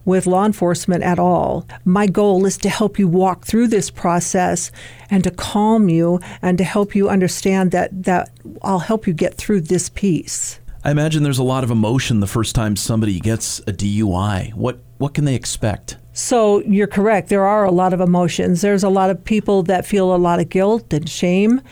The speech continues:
Speaker 1: uh, with that. So whenever they're coming to the office to complete A C T, I walk them through what that process looks like. Hopefully that will help to calm them so they know exactly what they're doing and when they're doing it.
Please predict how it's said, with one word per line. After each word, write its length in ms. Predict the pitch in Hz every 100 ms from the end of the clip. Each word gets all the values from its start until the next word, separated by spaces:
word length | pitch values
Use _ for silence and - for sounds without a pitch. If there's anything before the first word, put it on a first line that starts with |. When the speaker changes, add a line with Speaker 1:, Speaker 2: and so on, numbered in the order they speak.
| - -
Speaker 1:
uh, 340 | 180 175 175
with 360 | 202 185 180 175
that. 520 | 170 170 170 - - - - -
So 280 | - - 202
whenever 380 | 185 202 196 190
they're 180 | 180 180
coming 380 | - 262 269 254
to 140 | 220
the 180 | 185 180
office 680 | 175 165 196 185 - - - - - -
to 420 | - 214 190 180
complete 480 | 175 196 185 285 269
A 120 | 185
C 240 | 175 185 175
T, 500 | - 180 170 175 - - -
I 300 | 208 196 190
walk 340 | 190 214 220
them 160 | - 202
through 240 | - 220
what 180 | 185 185 202
that 180 | 180
process 680 | - 208 208 202 - 185 -
looks 400 | 190 214 220 -
like. 420 | 175 156 - - - - - -
Hopefully 600 | - 269 277 - 196 180
that 300 | 170 190 190
will 140 | 208 190
help 340 | 185 202 196
to 100 | -
calm 480 | - - 202 214 202
them 220 | 175 180
so 140 | - 196
they 140 | 190
know 140 | 190
exactly 680 | 185 160 - 196 208 - 214
what 280 | 165 190 185
they're 120 | 170
doing 480 | 156 180 180 214 247
and 160 | 180
when 140 | 185 185
they're 140 | 175
doing 420 | 147 180 220 175
it. 380 | 151 - - -